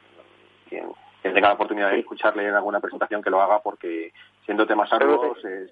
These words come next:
Speaker 2: solo hay que buscarlo en,
Speaker 1: ya.
Speaker 2: en, en redes sociales, ¿no? Por ejemplo, en Twitter, eh, hay un pequeño vídeo muy interesante sobre, al
Speaker 1: Sí.
Speaker 2: respecto. Bueno, estamos entrando en los últimos minutos de este programa especial que hemos dedicado a la educación financiera con la colaboración de, de Adrián Gutiérrez, de Fundación Mafre.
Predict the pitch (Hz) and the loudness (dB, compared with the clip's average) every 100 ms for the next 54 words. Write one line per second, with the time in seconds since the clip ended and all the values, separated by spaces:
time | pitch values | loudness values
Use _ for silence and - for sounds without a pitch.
0 | - 156 156 160 143 - 156 151 139 139 | -2 2 2 2 0 0 2 2 4 4
1 | 123 131 123 120 127 120 131 113 123 113 | 2 2 -4 -4 -2 0 0 0 -4 0
2 | 170 143 95 - 131 117 107 127 120 101 | 2 2 -2 -6 -4 -2 -4 -2 -2 0
3 | 135 139 156 160 123 107 107 113 110 110 | -2 2 4 4 2 2 0 -2 -4 -8
4 | 113 104 101 110 120 123 117 110 107 107 | -6 -4 -2 -2 0 2 2 0 -2 -4
5 | 98 104 95 - 120 107 92 92 101 92 | -2 -4 -4 0 0 2 -2 0 2 2
6 | 95 92 107 104 - - 107 - 95 - | 2 2 2 2 0 -2 -2 -2 -4 -8
7 | - - - 160 165 139 147 139 170 233 | -16 -16 0 2 4 0 -4 0 2 2
8 | 214 196 170 180 190 196 208 180 143 147 | 0 -2 0 0 0 2 2 4 2 0
9 | 147 147 131 127 120 117 113 113 110 110 | -4 -4 2 4 6 4 2 -2 -8 -4
10 | 131 147 170 180 202 175 131 107 117 - | -2 0 2 4 2 -2 -8 -10 -10 -10
11 | 120 120 120 123 123 120 117 113 110 - | -4 0 4 4 6 6 6 6 2 -2
12 | 98 - 156 175 - 110 107 104 104 117 | -10 0 0 0 -4 -8 -6 -6 0 2
13 | 110 104 104 104 104 120 110 113 104 - | 4 2 2 2 0 0 0 0 0 2
14 | 123 135 127 110 104 98 98 95 92 90 | 4 4 2 0 0 -2 -4 -2 0 -2
15 | 92 98 95 95 95 - 120 113 107 104 | 2 2 2 4 4 4 2 4 4 2
16 | 98 98 95 92 92 90 90 92 101 104 | 0 0 0 0 0 -2 -2 0 2 4
17 | 104 98 92 - 127 135 151 123 - 104 | 2 -2 -6 0 2 4 2 0 -4 -6
18 | - 107 104 123 - - | -4 -4 0 0 0 -2